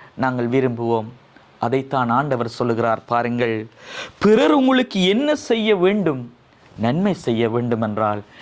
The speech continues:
நீங்களும் அதே விஷயத்தை மற்றவர்களுக்கு செய்யுங்கள்" என்று.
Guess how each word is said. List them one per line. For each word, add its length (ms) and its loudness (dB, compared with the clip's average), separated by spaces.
நீங்களும் 960 4
அதே 540 4
விஷயத்தை 840 -2
மற்றவர்களுக்கு 880 0
செய்யுங்கள்" 560 0
என்று. 440 0